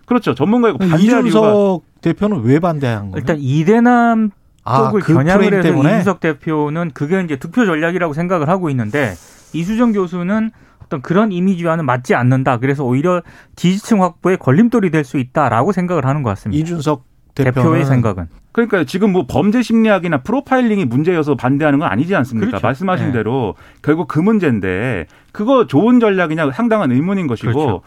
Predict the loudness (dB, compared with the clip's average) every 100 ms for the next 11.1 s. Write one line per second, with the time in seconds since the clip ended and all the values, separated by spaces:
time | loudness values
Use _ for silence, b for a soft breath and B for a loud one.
0 | b b -4 0 0 0 -4 -2 0 0
1 | -2 -2 0 0 0 -2 0 -2 0 -2
2 | 0 0 0 -2 0 0 0 0 -6 -10
3 | -6 -4 -2 -2 -2 -2 -2 -4 _ _
4 | -2 0 0 -2 -4 b b -4 -4 -2
5 | -2 0 0 2 2 0 -4 -4 -2 -2
6 | 0 -2 -2 -4 -2 -4 -4 -2 -2 -2
7 | -2 -4 -4 -2 0 0 0 0 0 0
8 | 0 0 0 -2 -4 -2 -4 -2 -2 -2
9 | -2 -2 -2 -2 -2 -2 0 0 -2 -6
10 | -6 -6 -4 -4 0 0 2 0 0 -2
11 | -4